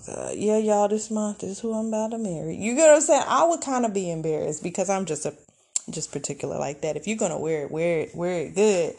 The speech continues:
You know what I mean? Wear it. If you gonna wear it, wear it. <laughs> Make it look good.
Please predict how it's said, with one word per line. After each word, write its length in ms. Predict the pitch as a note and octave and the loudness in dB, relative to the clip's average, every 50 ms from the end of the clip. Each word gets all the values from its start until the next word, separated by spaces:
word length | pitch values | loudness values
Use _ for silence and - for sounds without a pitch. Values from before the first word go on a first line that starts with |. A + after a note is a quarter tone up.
| - - _ - - - - - - - | -12 -20 _ -20 -18 -18 -18 -18 -14 -8
You 180 | - E3+ F3+ F3+ | -4 -2 0 0
know 120 | F#3 F3+ | 2 2
what 120 | F3+ F3 F3 | 2 2 2
I 60 | F3 | 0
mean? 540 | F3+ F#3 F#3 F#3 F3+ F3+ F3+ F#3 F#3 F#3 D#3+ | 0 0 0 0 0 0 0 0 -2 -2 2
Wear 360 | E3+ G#3 A3+ A3+ G3+ F3 - | 4 4 6 6 6 4 4
it. 240 | - - - - - | 2 -2 -6 -10 -12
If 140 | - D3+ C#3 D3+ | -12 -10 -8 -6
you 120 | E3+ F3+ | -6 -2
gonna 260 | F3 F3+ F3 F3 F3+ | 0 2 2 2 2
wear 440 | F#3 G3 G3+ G#3 G#3 G#3 G3 F3+ E3 | 4 4 6 8 10 10 10 10 8
it, 100 | - - | 6 4
wear 460 | D#3+ F3 F3+ F3+ E3+ D#3 D3 C3+ A#2+ - | 2 4 6 6 6 6 4 0 -4 -6
it. 120 | - - _ _ _ _ - - | -8 -16 _ _ _ _ -2 -2
<laughs> 1900 | A3 - - D5+ D5+ D#5+ F#5 G5+ - G#5 F#5+ F5+ - - - - - - - - - - - - - - - _ _ - - - - - - - - - | -2 -2 -2 -8 -12 -12 -14 -14 -14 -14 -10 -6 -6 -6 -6 -6 -10 -10 -10 -10 -12 -12 -20 -18 -18 -18 -20 _ _ -8 -6 -6 -6 -6 -10 -12 -6 0
Make 220 | G#3 A#3 A#3 A3+ | 2 4 4 4
it 80 | A3+ G3+ | 2 2
look 200 | G#3 G#3 G3 F#3+ F3+ E3+ E3+ | 4 4 4 4 2 -4 0
good. 600 | D#3+ A3 C#4+ C#4 A3 - - - - - - - | 2 2 4 4 2 -2 -2 2 2 2 2 2